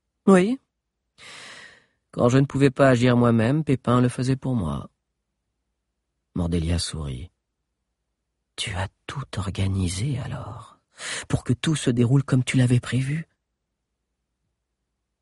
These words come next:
Il n'y a qu'une chose que tu ne pouvais pas prévoir, que ce gamin crétin étrangle l'un des vôtres, et ton chien. »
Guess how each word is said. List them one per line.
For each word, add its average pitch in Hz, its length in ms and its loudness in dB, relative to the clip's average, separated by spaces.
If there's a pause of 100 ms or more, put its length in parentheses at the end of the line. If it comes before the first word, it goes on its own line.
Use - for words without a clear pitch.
Il 135 100 4
n'y 135 80 -2
a 131 40 -4
qu'une 151 200 0
chose 123 360 0
que - 220 -2
tu - 180 -4
ne 101 40 -2
pouvais 104 220 2
pas 90 140 -4
prévoir, 92 600 -4 (680)
que 156 120 -2
ce - 120 -4
gamin 131 460 4
crétin 147 540 2 (460)
étrangle 135 540 0
l'un 120 220 4
des 117 180 4
vôtres, 143 480 -4 (800)
et - 80 4
ton 117 180 0
chien. » - 320 -2